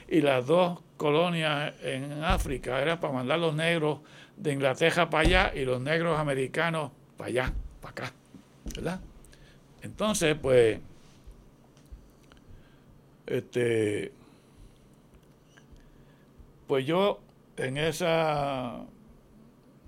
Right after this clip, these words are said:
eh, petition of certiorari hablo de que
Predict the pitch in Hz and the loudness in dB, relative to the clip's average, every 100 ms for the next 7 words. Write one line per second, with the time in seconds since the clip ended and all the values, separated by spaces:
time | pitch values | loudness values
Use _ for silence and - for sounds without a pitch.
0 | - - - - - - - - - 127 | -20 -20 -20 -20 -20 -20 -20 -20 -12 -10
1 | 123 113 110 127 120 151 156 170 147 143 | -8 -8 -8 -8 -6 -6 -4 -4 -4 -2
2 | 127 - 160 156 160 135 123 - - - | -4 -4 -2 0 0 0 -4 -6 -18 -20
3 | - - - - 143 160 143 123 123 - | -20 -20 -20 -8 0 2 2 0 -2 -6
4 | - - - - - - 117 - 113 117 | -20 -20 -20 -20 -18 -4 -2 0 0 2
5 | 110 104 101 | 2 0 -4